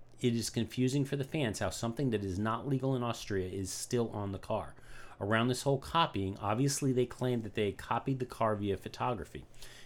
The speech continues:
It's clear from reading the document that is B S, and therefore you have to question anything else around the car." Um,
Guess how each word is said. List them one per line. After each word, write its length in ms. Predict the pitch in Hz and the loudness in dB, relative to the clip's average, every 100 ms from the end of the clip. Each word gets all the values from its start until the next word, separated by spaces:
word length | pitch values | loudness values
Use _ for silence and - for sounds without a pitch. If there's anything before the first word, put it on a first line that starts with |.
| - | -8
It's 160 | 107 | -6
clear 320 | - - 131 147 | -4 4 6 6
from 260 | - 139 | 4 4
reading 260 | 127 131 131 | 6 6 6
the 80 | 113 | 4
document 600 | 101 120 151 - 101 92 | 4 4 2 0 -2 0
that 160 | 95 | 2
is 160 | 95 95 | 2 0
B 300 | 95 110 139 | 0 2 6
S, 320 | 190 98 - | 6 6 0
and 240 | 113 107 104 | -2 -2 4
therefore 440 | 156 180 - 104 | 4 4 2 0
you 160 | 104 95 | 0 0
have 240 | 113 156 | 4 2
to 80 | - | 2
question 460 | - 160 131 135 117 | 2 2 2 -2 -4
anything 380 | 104 127 143 123 | -2 -2 -2 -2
else 260 | 107 107 110 | -2 -4 -4
around 300 | 101 90 90 | -6 -6 -6
the 60 | |
car." 440 | - 190 156 - - - - - - - - | -2 0 0 -2 -12 -18 -20 -20 -20 -18 -6
Um, 520 | 117 110 104 98 92 | 2 4 4 0 -6